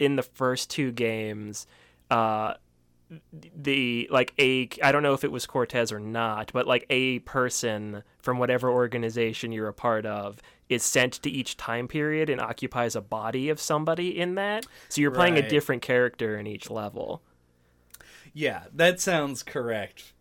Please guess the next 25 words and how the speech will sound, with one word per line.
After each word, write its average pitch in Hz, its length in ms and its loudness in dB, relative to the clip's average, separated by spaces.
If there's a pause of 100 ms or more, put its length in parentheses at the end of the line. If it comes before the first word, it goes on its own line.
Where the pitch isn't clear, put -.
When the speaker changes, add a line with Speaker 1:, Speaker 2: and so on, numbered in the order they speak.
(180)
Speaker 2:
from 123 380 0
my 131 260 -4
little 120 340 -4
memory 107 440 -6
of, 98 120 -12 (180)
of, 117 160 -4 (220)
of 117 160 -10
Time 107 180 -6
Splitters 104 380 -14
two. 101 400 -6 (100)
Speaker 1:
Mm-hmm. 113 300 -4 (360)
Speaker 2:
Uh, 104 580 -6 (580)
yeah, 190 320 6
but 214 140 2
it, 247 200 -2
it, 226 180 0
it 202 60 4
does. 214 240 4
It 165 100 0
affords, 196 760 -6
uh, 131 340 2
a 143 100 -2
level 147 380 -2
of 151 100 -2
creativity 135 920 -4